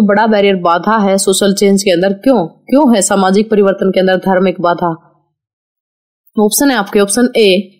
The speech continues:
it preaches values। Values की क्या है? उपदेश देता है।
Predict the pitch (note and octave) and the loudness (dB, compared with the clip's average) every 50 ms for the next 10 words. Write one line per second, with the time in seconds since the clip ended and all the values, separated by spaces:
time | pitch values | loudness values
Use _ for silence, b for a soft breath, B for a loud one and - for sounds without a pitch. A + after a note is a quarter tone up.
0 | B - B3+ C#4+ C4+ - - B3+ A#3+ A3+ A3+ - C4 B3 G3+ G#3+ G3+ G#3 G3+ G#3 | B -4 -2 -2 -2 -2 0 0 0 2 2 2 2 2 2 0 0 0 0 0
1 | G3+ F#3+ F#3 F3 F3+ - G#3 G#3 G#3 G#3+ G#3+ A#3 G#3+ A3 - A#3+ A3 A#3+ G#3+ G3+ | 0 2 0 0 -2 -2 -2 -2 0 2 2 2 2 2 0 0 0 0 -2 0
2 | G3 G3 A3+ C4 B3+ B B B B B B - - G#3+ G3 F#3+ F#3+ G#3 G3+ G3 | -2 -2 -2 -4 -6 B B B B B B -4 -4 -4 -2 0 2 2 0 2
3 | - G3 F#3+ - F#3+ F#3 F#3+ F#3+ G#3+ A3+ | 0 -2 -2 -2 -2 -2 -2 -2 -2 -4